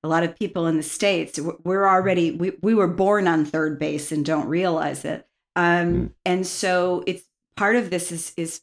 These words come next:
Speaker 1: finding those things and trusting that the more you move into that genius zone, not only the better you'll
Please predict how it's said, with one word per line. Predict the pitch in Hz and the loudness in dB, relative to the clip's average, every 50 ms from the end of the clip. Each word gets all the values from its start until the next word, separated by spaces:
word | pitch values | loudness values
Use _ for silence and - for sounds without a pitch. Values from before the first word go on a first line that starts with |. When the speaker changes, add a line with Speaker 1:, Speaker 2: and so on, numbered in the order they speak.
| _ _ _ _ _ - | _ _ _ _ _ 0
Speaker 1:
finding | 180 190 202 214 220 196 196 180 180 175 | 0 2 2 0 0 0 0 0 0 0
those | 165 175 175 180 180 180 - | 2 0 0 0 -2 -4 -6
things | - - 196 214 214 185 160 151 147 147 147 147 147 - _ _ - | -6 -6 -4 -2 -2 0 0 0 2 0 0 -2 -4 -8 _ _ 0
and | 165 160 160 156 | 2 2 2 0
trusting | - - - - 214 220 220 - - - 160 151 139 131 135 - - 165 175 _ _ _ _ 147 _ - | -4 -6 -4 -2 -2 -2 -2 -6 -8 -8 -6 -6 -6 -6 -6 -6 -6 -8 -10 _ _ _ _ _ _ -2
that | 170 160 160 156 156 151 151 151 - - _ _ _ _ | 0 0 2 2 0 -2 -2 -4 -8 -12 _ _ _ _
the | 165 165 | 0 2
more | 165 170 170 175 180 | 2 4 4 4 2
you | 190 190 190 190 | 2 0 0 0
move | 185 185 185 180 160 | 0 0 0 0 0
into | 180 175 175 - 180 | 0 -2 -2 -2 -4
that | 160 160 - - - | -4 -4 -2 -4 -4
genius | - 185 190 202 196 180 170 - | -2 0 0 0 0 0 -2 -2
zone, | - 160 147 143 143 143 143 147 147 - _ _ _ | -2 -2 0 0 0 0 0 -2 -4 -6 _ _ _
not | - 202 262 320 427 | 0 2 2 2 2
only | 349 302 247 208 | 2 2 2 0
the | 160 175 165 | 0 -2 -2
better | 170 170 165 175 185 175 160 156 151 - - - _ - | 0 0 2 2 2 2 2 0 -2 -4 -8 -12 _ -8
you'll | 160 147 143 143 | -6 -6 -6 -8